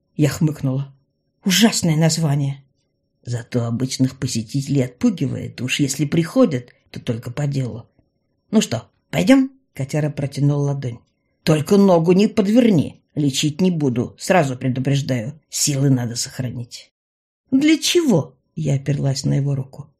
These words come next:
Так идти и вправду было удобнее. «Для сбора нужных ингредиентов.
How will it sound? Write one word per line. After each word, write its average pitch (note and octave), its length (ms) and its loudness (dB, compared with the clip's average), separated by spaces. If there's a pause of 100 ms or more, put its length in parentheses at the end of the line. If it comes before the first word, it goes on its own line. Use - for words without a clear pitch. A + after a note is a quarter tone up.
(160)
Так C#3+ 200 -4
идти D#3+ 260 -4
и - 20 -2
вправду G#3+ 400 -4
было C#3+ 260 -4
удобнее. C3+ 540 -8 (380)
«Для B2+ 280 -2
сбора B2+ 480 -2
нужных C3+ 600 -2
ингредиентов. C#3+ 1400 -2